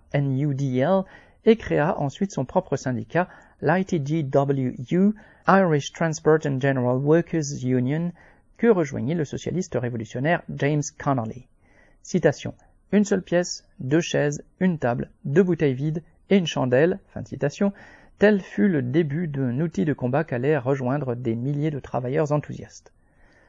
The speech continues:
Le bras de fer entre patrons et ouvriers. Pour les patrons, il n'était pas question que les ouvriers puissent rejoindre l'I T G W U.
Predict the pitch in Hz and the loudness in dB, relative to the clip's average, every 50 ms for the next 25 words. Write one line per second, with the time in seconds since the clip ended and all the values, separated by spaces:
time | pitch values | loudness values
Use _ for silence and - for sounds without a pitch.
0 | _ _ _ _ _ - - 127 139 147 139 165 214 202 185 160 - 208 202 190 | _ _ _ _ _ -4 -2 -2 0 0 2 2 2 2 2 0 0 0 0 0
1 | 175 - - 120 - - 165 - - - 214 202 165 165 165 165 - 190 185 147 | 0 -2 -4 -4 -2 -2 -4 -2 -2 -2 -2 0 0 0 -2 0 -2 -2 -2 -2
2 | 131 127 120 - - _ _ _ _ _ _ _ _ _ _ _ _ _ _ _ | -4 -4 -8 -8 -14 _ _ _ _ _ _ _ _ _ _ _ _ _ _ _
3 | _ - 165 170 165 180 - - - 240 214 170 151 - 147 - 147 - 143 - | _ -4 -4 2 2 0 0 2 0 2 2 2 0 -2 0 -2 0 -2 -2 -4
4 | - - 220 208 - 151 139 127 123 139 143 135 143 151 180 196 185 - - 190 | 0 0 0 0 0 0 0 0 0 -2 -2 -2 0 2 2 0 0 0 -6 -6
5 | 170 - - - 135 135 143 160 170 151 - - - 139 147 160 156 156 - - | -6 -6 -6 -4 -4 -2 0 -2 -2 -2 -4 -2 0 2 2 2 0 -2 -2 -4
6 | 147 139 147 147 156 139 131 139 135 127 139 139 143 143 135 131 127 127 123 123 | -4 -2 -2 -2 -2 -2 4 4 4 4 4 0 -2 -2 -4 -4 0 0 -2 -2